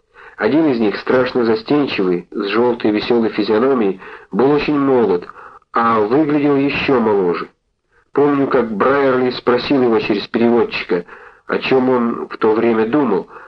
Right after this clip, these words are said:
а переводчик, обменявшись с ним несколькими словами, внушительно заявил:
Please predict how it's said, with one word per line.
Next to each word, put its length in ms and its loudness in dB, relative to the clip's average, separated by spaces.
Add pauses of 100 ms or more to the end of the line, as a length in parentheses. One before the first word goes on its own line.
(100)
а 120 -2
переводчик, 640 0
обменявшись 760 -2 (100)
с 140 -12
ним 220 0
несколькими 480 -2
словами, 500 0
внушительно 580 -2
заявил: 480 0